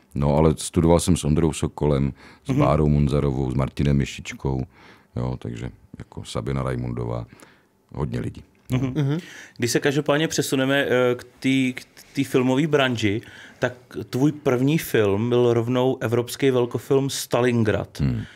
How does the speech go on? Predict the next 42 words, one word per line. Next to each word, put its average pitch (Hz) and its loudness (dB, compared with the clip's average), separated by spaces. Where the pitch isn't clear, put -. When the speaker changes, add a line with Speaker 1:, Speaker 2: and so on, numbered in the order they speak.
Speaker 2:
Jaký 113 0
to 127 0
vlastně 127 -2
bylo 160 0
začít 113 -2
a 110 0
rovnou 110 2
jít 117 0
s - -8
takovouhle 113 -2
jako 113 -2
větší 110 0
produkcí 110 -2
do 117 2
toho 110 2
fil-, 113 -2
do 110 0
té 113 -8
filmové 104 0
branže? 95 -2
Speaker 1:
No, 71 2
možná 80 6
to 95 6
p-, 78 2
pro 73 -2
mě 78 4
byla 85 6
velká 85 4
nevýhoda, 87 6
protože, 69 -2
eh, 64 -2
to 73 -2
byl 78 2
první 78 4
film 82 4
a 73 6
ten 80 4
mi 82 6
nastavil 85 4
laťku, 82 2
jo. 120 -6
Speaker 2:
Jo. 107 -2